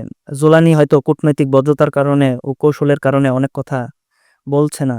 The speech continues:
তবে জুলানি এখন পর্যন্ত পরোক্ষভাবে ইসরায়েলের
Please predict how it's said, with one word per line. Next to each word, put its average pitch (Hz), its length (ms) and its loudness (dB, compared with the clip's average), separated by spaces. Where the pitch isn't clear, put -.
তবে 139 220 -2
জুলানি 139 500 0
এখন 139 320 -6
পর্যন্ত 143 680 -4
পরোক্ষভাবে 139 600 -4
ইসরায়েলের 143 440 -4